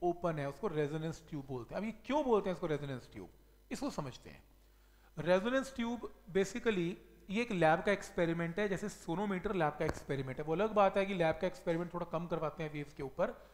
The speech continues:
ज़्यादा तक पहुंच ही नहीं पाते, but ये lab के अंदर करवाया जाता है।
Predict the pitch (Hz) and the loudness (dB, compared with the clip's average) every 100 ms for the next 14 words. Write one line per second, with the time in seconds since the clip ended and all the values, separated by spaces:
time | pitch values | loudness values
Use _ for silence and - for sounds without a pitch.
0 | - - 151 160 - 151 156 170 160 139 | -20 -4 -2 -2 -2 -2 0 -4 -2 -2
1 | 170 240 - - - - - 170 170 - | -2 -4 -8 -20 -20 -20 -2 -2 -2 -14
2 | 170 175 151 147 190 196 180 214 180 151 | -4 0 4 4 4 0 -2 -2 -2 0
3 | 131 131 113 - 78 - | 0 -2 -6 -12 -16 -18